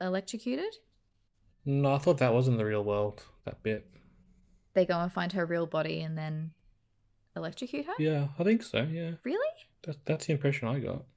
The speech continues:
Speaker 1: Huh. See, I
Speaker 2: And
Speaker 1: didn't
Speaker 2: then,
Speaker 1: get
Speaker 2: they
Speaker 1: that.
Speaker 2: put it, and then they put it back in. That, that's the impression.
Speaker 1: Right. So the whole thing, when the men go off to work in the nineteen fifties, they're not going off to work, they're coming back to their real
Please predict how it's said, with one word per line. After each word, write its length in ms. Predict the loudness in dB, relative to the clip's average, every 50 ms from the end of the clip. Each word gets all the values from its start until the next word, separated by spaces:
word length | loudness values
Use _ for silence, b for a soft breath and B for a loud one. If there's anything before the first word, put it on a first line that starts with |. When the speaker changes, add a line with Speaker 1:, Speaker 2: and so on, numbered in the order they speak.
| _ -4
Speaker 1:
Huh. 200 | -2 -2 -2 -4 -6 -10 _ _ _ _ _ _ _ _ _ _ _ _ _ _ _ _ _ _ _ _ _ _ _ _ _ _ _ _ _ _ _ _ _
See, 100 | -8 -4
I 80 | -2 0
Speaker 2:
And 80 | 2 2
Speaker 1:
didn't 120 | 2 0 0
Speaker 2:
then, 80 | 0 0
Speaker 1:
get 40 | 0
Speaker 2:
they 40 | -2
Speaker 1:
that. 100 | -2 0
Speaker 2:
put 100 | 0 0
it, 100 | 0 -2 -4 -18 _ _ _ _ _ -2
and 100 | 0 0
then 80 | 2
they 100 | 2 0
put 160 | 2 2 0
it 60 | 0 0
back 220 | -2 -6 -2 -2
in. 240 | -2 -2 -2 -4 -10 _
That, 160 | -10 -10 -6 -6
that's 180 | -6 -8 -6 -8
the 100 | -8 -8
impression. 500 | -6 -6 -6 -6 -6 -10 -14 -14 -14 -16 _ _ _ _ _ _ _ _ _ _ _ -20 _ _ _ _ -10
Speaker 1:
Right. 680 | -6 -2 -2 0 0 0 -2 -4 -6 -8 -10 -14 -14 -16 _ _ _ _ _ _ b b b b b b b b
So 360 | b -6 -4 -4 -2 -2 -4 -2 0
the 100 | -2 0
whole 180 | 0 -2 -4
thing, 380 | -2 -2 -4 -2 -2 -2 -4 -4 -4
when 200 | 0 2 4 4
the 60 | 4 4
men 320 | 4 4 4 4 2 2
go 220 | 2 0 0 0
off 160 | -2 -4 -6 -6
to 100 | -6 -6
work 460 | -4 -2 -2 -2 -2 -4 -4 -4 -2
in 80 | 0 0
the 60 | 0
nineteen 420 | 0 -2 -4 -6 -6 -6 -6 -8
fifties, 600 | -6 -6 -8 -8 -6 -8 -6 -6 -6 -6 -8 -12 -10 _
they're 100 | 0 0
not 220 | 2 2 0 -2 -2
going 260 | -2 -2 0 -2 -4
off 160 | -6 -8 -10 -8
to 100 | -8 -4
work, 400 | -2 -2 0 0 -2 -4 -4 -4
they're 120 | -4 -4 -4 -6
coming 320 | -8 -6 -4 -2 -2 -4
back 300 | -2 -2 -2 -2 -2 -6 -8
to 100 | -8 -4
their 180 | -4 -4 -4
real 480 | -4 -6 -6 -6 -4 -4 -6 -6 -8